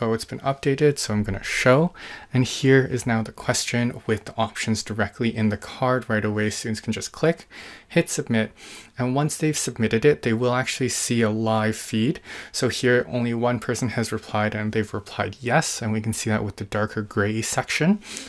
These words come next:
No one has said no yet, and you can disable this feature if you want. I'm just going to the second student and doing the same thing, and we see now everyone has responded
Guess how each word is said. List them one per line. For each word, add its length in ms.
No 140
one 140
has 140
said 400
no 300
yet, 320
and 140
you 60
can 320
disable 460
this 180
feature 380
if 160
you 100
want. 420
I'm 60
just 160
going 180
to 80
the 120
second 380
student 500
and 140
doing 160
the 80
same 320
thing, 240
and 140
we 80
see 260
now 300
everyone 380
has 180
responded 540